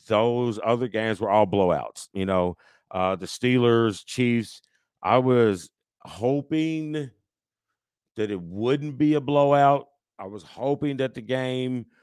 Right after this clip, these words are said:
would be grimy and, and in the fourth quarter have a chance with Ben and Tomlin to pull out some magic, um, once again on his way out, but it didn't happen that way. It started like it would, you know what I mean?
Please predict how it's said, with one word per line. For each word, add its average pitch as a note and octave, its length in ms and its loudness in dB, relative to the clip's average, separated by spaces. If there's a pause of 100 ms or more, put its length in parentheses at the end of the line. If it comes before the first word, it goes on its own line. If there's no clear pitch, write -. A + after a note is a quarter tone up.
(160)
would G2+ 140 -6
be A2+ 140 -4
grimy A#2+ 920 0 (420)
and, G2+ 680 -8 (340)
and G#2+ 160 4
in G#2+ 100 6
the G2 80 4
fourth B2+ 340 8
quarter B2 640 6
have A2 220 -4
a G#2 40 -8
chance A#2 520 -4
with G2+ 160 -10
Ben A2+ 400 0
and G2 140 -12
Tomlin A#2 500 -4
to G2 60 -12
pull A2+ 280 -4
out G#2+ 140 -2
some F#2+ 180 -14
magic, A2 460 -2 (500)
um, G2 580 -10
once A#2 260 -2
again A2 380 -2
on A2 120 0
his G#2+ 140 -4
way A2 240 2
out, A2+ 320 4 (480)
but F#2 160 -6
it E2 100 -14
didn't D#2+ 240 -8
happen A#2 320 2
that A#2 160 -2
way. A2+ 460 -2 (260)
It E2+ 120 -10
started C#3+ 580 0
like D#3 240 -2
it D#3 100 0
would, D#3 480 4
you A#2+ 120 -8
know A2+ 100 0
what A2 80 2
I A2 40 -4
mean? A2+ 440 -2